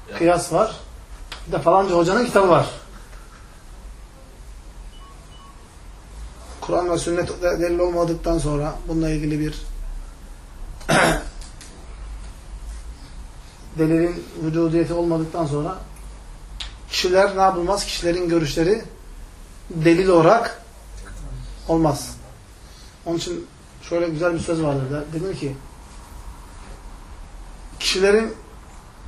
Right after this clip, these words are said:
Speaker 2: görüşleri delil olarak sunulmaz. Kişilerin görüşlerinin doğruluğu için deliller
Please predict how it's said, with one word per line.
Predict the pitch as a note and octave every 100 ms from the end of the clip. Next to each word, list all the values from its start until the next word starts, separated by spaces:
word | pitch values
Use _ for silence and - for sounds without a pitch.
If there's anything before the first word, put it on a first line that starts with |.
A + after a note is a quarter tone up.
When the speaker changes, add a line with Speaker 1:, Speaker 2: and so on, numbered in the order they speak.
| -
Speaker 2:
görüşleri | - F#3+ G3+ - G3+ G#3
delil | F#3 F#3+
olarak | G3 F#3+ F#3+ -
sunulmaz. | - F#3 F#3 F3 C#3 -
Kişilerin | - - F#3+ G3 G#3+ G#3+
görüşlerinin | F#3+ F#3+ F3 G3+ G3 A3 - - - - - - A3 G#3
doğruluğu | F3+ G3 G3 G#3 B3+
için | - G#3 F#3+ F3
deliller | F3+ F#3 F#3+ E3+ -